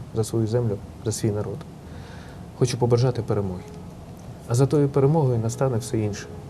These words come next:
І спокій, і процвітання, і ми вже тоді визначимося, чи бути нам в Європі, чи створити новий центр Європи в Україні, і про-, долучити до себе європейські країни.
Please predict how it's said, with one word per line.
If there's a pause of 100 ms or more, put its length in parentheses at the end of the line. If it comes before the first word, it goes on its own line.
(140)
І
спокій, (260)
і (220)
процвітання, (380)
і
ми
вже
тоді (360)
визначимося, (600)
чи
бути
нам
в
Європі,
чи
створити
новий
центр
Європи
в
Україні, (680)
і
про-,
долучити
до
себе (360)
європейські
країни.